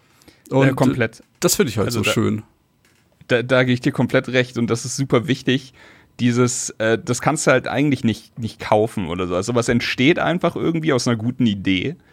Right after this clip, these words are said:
Speaker 2: Und im Endeffekt, äh, kann ich mir schon vorstellen, dass die das auch einfach entwickelt haben, ohne so wirklich, also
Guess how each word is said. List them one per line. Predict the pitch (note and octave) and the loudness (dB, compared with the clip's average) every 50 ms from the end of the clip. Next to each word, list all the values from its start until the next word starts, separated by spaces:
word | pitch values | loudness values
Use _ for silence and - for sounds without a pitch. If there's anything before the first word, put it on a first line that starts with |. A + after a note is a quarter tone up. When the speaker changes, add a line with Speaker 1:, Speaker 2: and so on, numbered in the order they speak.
| _ - _ _ _ - | _ -20 _ _ _ 0
Speaker 2:
Und | - A#2+ A#2+ A#2+ A#2+ A#2 - - _ _ - _ _ _ | 2 4 4 4 2 0 -4 -16 _ _ -20 _ _ _
im | - B2+ B2+ | 0 2 2
Endeffekt, | C#3 D#3 E3 E3+ - - E3 E3 - - - - - - | 2 2 0 0 2 2 0 0 0 -6 -20 -16 -6 0
äh, | C3 B2+ C3 C3 C3 C3 - _ _ _ - | 4 4 6 6 4 2 -2 _ _ _ -6
kann | - D3+ D#3 G#3 | -2 0 0 0
ich | G#3 - | -2 -4
mir | G3+ F3 | -4 -2
schon | - E3 D#3 | -2 -4 -2
vorstellen, | - C#3+ D3+ D3 - G#3+ F3+ | 0 0 0 0 0 -2 0
dass | D3 C3+ - | -2 -2 -4
die | - | -2
das | C#3 D3 C#3 - | -2 -2 0 0
auch | C#3+ - | -2 -2
einfach | - - C3+ C#3+ - D#3+ D#3 - - _ _ _ _ _ _ _ _ - | -2 -6 -6 -4 -4 -4 -4 -6 -10 _ _ _ _ _ _ _ _ -2
entwickelt | C3 C3 A#2+ - - C3 C3 - D#3+ D#3 - | -2 -2 -2 0 -2 0 0 0 -2 0 0
haben, | F3+ E3 E3 D#3+ D#3 | 2 2 2 2 0
ohne | C3 - G#2+ C3 D3+ E3+ E3+ D3+ | -2 -2 0 0 2 2 2 0
so | B2+ B2 G2+ A2+ | 0 -2 0 2
wirklich, | B2 C3+ C#3+ - - C#3+ C#3 C3 - - - _ _ _ _ _ _ _ _ _ _ - | 2 2 2 2 -2 -4 -4 -4 -6 -14 -20 _ _ _ _ _ _ _ _ _ _ 0
also | B2+ C3 B2+ | 0 2 2